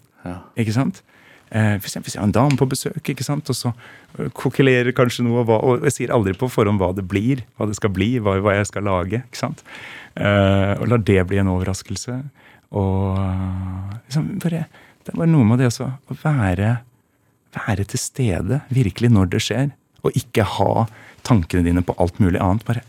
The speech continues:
Speaker 2: nå er det dette som skjer. Her er jeg hundre prosent akkurat nå.
Speaker 1: Alex Alexander, hva, hva tenker du er din store drivkraft?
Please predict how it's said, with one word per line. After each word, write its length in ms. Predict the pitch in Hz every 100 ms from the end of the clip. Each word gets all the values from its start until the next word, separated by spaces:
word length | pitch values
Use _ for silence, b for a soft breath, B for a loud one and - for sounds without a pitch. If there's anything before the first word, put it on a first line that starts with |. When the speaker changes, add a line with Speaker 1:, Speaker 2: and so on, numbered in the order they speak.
| -
Speaker 2:
nå 220 | 107 131
er 80 | 113
det 80 | 117 -
dette 240 | - -
som 160 | 104 127
skjer. 240 | 123 139 - _ _ _ _ _ _ _ -
Her 160 | 117 113
er 240 | 92 95
jeg 100 | 110 -
hundre 320 | 104 - 92
prosent 320 | 104 - -
akkurat 320 | 98 101 107
nå. 160 | 113 120 - B B 101 87 _ _ _ _ -
Speaker 1:
Alex 240 | 107 123 117
Alexander, 480 | 120 110 92 110
hva, 120 | 113 - _ B B B B B B
hva 120 | 123
tenker 260 | 220 180 117
du 60 | 101
er 220 | 95 104
din 180 | 104 117
store 440 | - 139 104 90
drivkraft? 960 | 104 90 - 87 82 - 131 - _